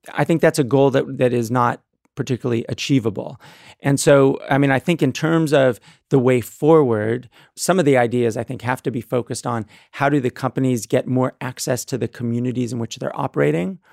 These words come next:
or really put another way, how do the activists, users,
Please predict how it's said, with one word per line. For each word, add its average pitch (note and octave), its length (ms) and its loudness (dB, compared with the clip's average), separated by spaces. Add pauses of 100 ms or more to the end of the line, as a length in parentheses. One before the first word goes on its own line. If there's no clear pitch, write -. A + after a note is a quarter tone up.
(120)
or D3+ 140 2
really D#3+ 240 4
put D3 240 2
another D3 320 4
way, A#2 300 0 (240)
how D#3 140 0
do E3 120 2
the B2+ 280 2 (320)
activists, D3 840 0 (260)
users, C#3 880 2